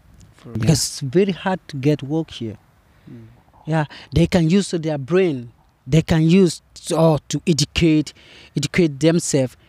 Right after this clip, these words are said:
Speaker 2: you know, to have something, to be entrepreneurial. Yeah.
Speaker 1: Yeah.
Speaker 2: To try, you know, to some, to do something for themselves.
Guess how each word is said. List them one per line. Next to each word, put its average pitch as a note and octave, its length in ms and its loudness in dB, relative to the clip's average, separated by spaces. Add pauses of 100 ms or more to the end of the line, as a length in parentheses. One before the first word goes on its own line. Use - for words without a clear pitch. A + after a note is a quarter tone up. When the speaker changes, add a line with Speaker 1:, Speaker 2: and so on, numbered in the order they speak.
(240)
Speaker 2:
you D3+ 80 -2
know, D3 140 0 (120)
to B2+ 340 -4 (680)
have F3 180 2
something, C#3+ 580 -2 (520)
to C#3+ 100 -4
be D3+ 380 2 (520)
entrepreneurial. C#3 920 -4 (580)
Yeah. B2 280 -4 (340)
Speaker 1:
Yeah. A2+ 200 -12
Speaker 2:
To - 140 -6
try, D3+ 280 2
you C#3 60 0
know, C#3+ 120 -2
to C3 360 -10 (300)
some, F3 360 2
to - 140 -2
do D3+ 140 2
something C3 560 0
for C#3 220 0
themselves. C3+ 520 0